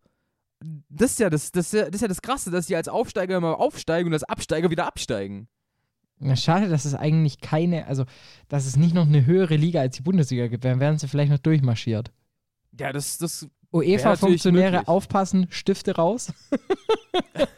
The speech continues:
Speaker 1: Also soll's jetzt nicht diese, es gibt doch jetzt diese dritte, diesen dritten Wettbewerb neben Europa League und Cha-, und Champions League.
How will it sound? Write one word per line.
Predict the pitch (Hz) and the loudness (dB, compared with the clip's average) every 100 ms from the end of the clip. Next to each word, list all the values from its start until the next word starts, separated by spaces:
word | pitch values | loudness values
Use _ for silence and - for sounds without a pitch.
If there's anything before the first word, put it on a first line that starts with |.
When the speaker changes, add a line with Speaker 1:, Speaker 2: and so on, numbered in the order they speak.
| 240 - - - - 247 | -2 -2 -8 -10 -12 -8
Speaker 1:
Also | 214 226 190 | -2 0 2
soll's | 220 214 | 0 -2
jetzt | 185 | -6
nicht | 208 226 | -4 -6
diese, | 208 190 190 | -6 -4 -4
es | 165 - | -4 -8
gibt | 196 | -6
doch | 190 | -4
jetzt | 190 185 | -4 -6
diese | 170 156 | -8 -6
dritte, | - 190 196 175 165 156 143 | -6 -6 -4 -2 -2 -4 -8
diesen | 147 147 | -12 -14
dritten | 147 170 151 | -12 -8 -4
Wettbewerb | 175 - 131 139 | -4 -4 -6 -4
neben | 143 135 135 | -6 -8 -8
Europa | 131 123 131 151 160 | -10 -8 -8 -6 -6
League | 135 131 | -6 -8
und | 135 127 | -10 -10
Cha-, | 135 123 123 101 | -10 -10 -10 -12
und | 147 | -10
Champions | 196 175 123 - | -8 -8 -8 -10
League. | 113 113 | -10 -12